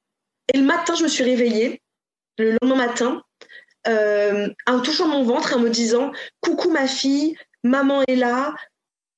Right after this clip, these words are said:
Alba, comment tu vas ? Maman est là, maman elle t'aime très fort. » Et c'est la première fois que je le disais vraiment, euh, verbalement. Donc j'étais à mon cinquième, sixième mois, quoi.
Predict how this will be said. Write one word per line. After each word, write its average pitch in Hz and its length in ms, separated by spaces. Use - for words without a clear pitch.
Alba, 269 600
comment 277 200
tu 294 220
vas ? 269 220
Maman 254 320
est 302 120
là, 269 220
maman 254 260
elle 262 120
t'aime 240 160
très 269 200
fort. » 226 360
Et 226 40
c'est 254 100
la 247 60
première 285 160
fois 311 80
que 262 100
je - 40
le 233 60
disais 214 300
vraiment, 214 440
euh, 180 260
verbalement. 202 560
Donc 208 100
j'étais 254 360
à 214 100
mon 208 160
cinquième, 233 560
sixième 226 360
mois, 185 140
quoi. - 240